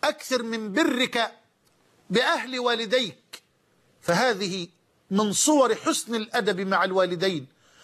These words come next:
ومن صور البر مع الوالدين لمن حرم من وجود الوالدين الآن. أسأل الله جل وعلا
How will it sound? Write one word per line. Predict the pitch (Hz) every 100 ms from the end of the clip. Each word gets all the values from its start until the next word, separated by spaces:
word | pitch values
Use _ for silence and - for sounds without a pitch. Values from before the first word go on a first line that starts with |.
| -
ومن | 190 208 220
صور | - 302 277 226
البر | 220 175 330 240 208
مع | 202
الوالدين | 190 196 185 170 214 185 160 - _ _ _ 196
لمن | 196 202 208 165 - _ _
حرم | - 269 285 220 202 - _ _ _ _
من | 190 214 196
وجود | 185 302 254 208
الوالدين | 196 196 180 175 180 165
الآن. | 165 165 160 147 135 - _ _ _
أسأل | 247 240 220 208
الله | 202 190 185
جل | 170 180 170
وعلا | 160 160 151